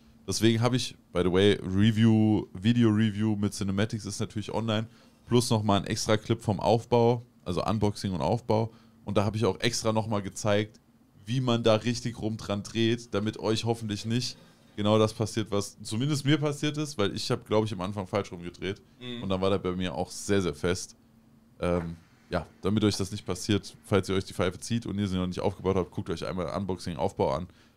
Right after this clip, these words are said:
Speaker 1: und dann sollte das easy peasy machbar sein. Aber klar, durch dieses Entlüftungs-Umstellungs-Feature hat die Pfeife natürlich wirklich komplex viele Teile.
Speaker 2: Ja.
Speaker 1: Also der erste Aufbau ist schon, brauchst
Speaker 2: War
Speaker 1: du
Speaker 2: schon
Speaker 1: schon Ma-, Maschinenbau, Masterstudium.
Speaker 2: Ja.
Speaker 1: Ja.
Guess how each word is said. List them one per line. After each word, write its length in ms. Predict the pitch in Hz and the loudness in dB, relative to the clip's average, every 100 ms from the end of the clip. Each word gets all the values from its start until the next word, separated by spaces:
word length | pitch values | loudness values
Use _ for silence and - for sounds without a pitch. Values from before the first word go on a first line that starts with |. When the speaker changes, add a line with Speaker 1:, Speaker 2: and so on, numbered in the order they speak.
| _ | _
Speaker 1:
und 120 | - | -4
dann 100 | 90 | 0
sollte 220 | 87 92 | 0 0
das 160 | 85 - | 0 -4
easy 200 | 107 92 | -6 -6
peasy 240 | 85 87 85 | -6 -4 -2
machbar 300 | 92 - 82 | -4 -2 -2
sein. 220 | 71 92 - _ - | -2 -4 -8 _ -4
Aber 220 | 92 90 | 2 2
klar, 280 | - 98 110 | 4 4 4
durch 260 | 120 110 107 | 4 0 0
dieses 400 | 107 98 98 - | -2 -2 -4 -4
Entlüftungs-Umstellungs-Feature 1800 | - 92 101 120 - 107 104 101 127 131 131 127 131 131 139 135 - 143 151 - _ _ - | -6 -2 0 0 2 -2 -2 -4 -4 -4 -2 0 -2 -4 -4 -2 -2 -4 -4 -14 _ _ -6
hat 140 | 107 | -6
die 60 | 113 | -2
Pfeife 280 | 113 113 | 2 2
natürlich 420 | 113 - 113 104 - _ _ - | 0 -4 -4 -4 -12 _ _ -18
wirklich 220 | 92 - | -18 -10
komplex 680 | - 90 - 107 90 - - | -4 -4 -2 -2 0 -2 -6
viele 240 | 85 73 | -8 -8
Teile. 360 | - 69 62 78 - | -6 -6 -6 -10 -12
Speaker 2:
Ja. 140 | 110 - | -10 -6
Speaker 1:
Also 200 | 98 85 | -4 -4
der 140 | 80 87 | -2 0
erste 280 | 131 - | 0 0
Aufbau 380 | 85 139 - 127 | 0 0 0 0
ist 80 | 101 | 0
schon, 420 | - 113 101 95 - _ _ _ _ _ - | 2 0 0 -6 -14 _ _ _ _ _ 0
brauchst 240 | 101 104 | 2 2
Speaker 2:
War 60 | 113 | 2
Speaker 1:
du 40 | |
Speaker 2:
schon 120 | 120 110 | 4 4
Speaker 1:
schon 60 | |
Ma-, 200 | 104 101 | 4 0
Maschinenbau, 580 | 92 98 - 107 101 95 | -2 -4 -2 -2 2 4
Masterstudium. 760 | 95 90 92 90 127 80 76 78 - - _ _ - | 4 0 0 -6 -6 -4 -4 -6 -12 -20 _ _ -14
Speaker 2:
Ja. 60 | |
Speaker 1:
Ja. 60 | 65 | -14